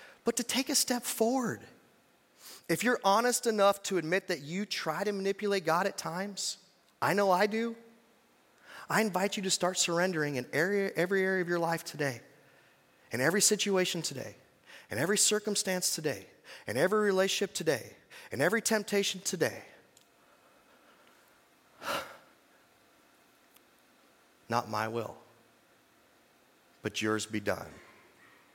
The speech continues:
Because behind the curtain of surrender is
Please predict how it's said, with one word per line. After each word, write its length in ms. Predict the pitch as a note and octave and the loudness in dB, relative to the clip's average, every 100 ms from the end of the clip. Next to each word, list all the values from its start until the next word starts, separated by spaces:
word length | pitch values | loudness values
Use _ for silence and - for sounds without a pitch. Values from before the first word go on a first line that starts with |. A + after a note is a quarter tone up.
| - - - - | -20 -20 -20 -10
Because 340 | - - C#3+ A#2 | -6 2 2 4
behind 380 | A#2+ C3+ D3 C3+ | 0 2 2 2
the 60 | |
curtain 380 | - - F3+ F3+ | -2 0 0 0
of 100 | F3 | 0
surrender 520 | - D#3 D3 G2+ F#2 - - - _ _ _ | 0 0 0 -2 -10 -16 -20 -20 _ _ _
is 160 | A2 | -8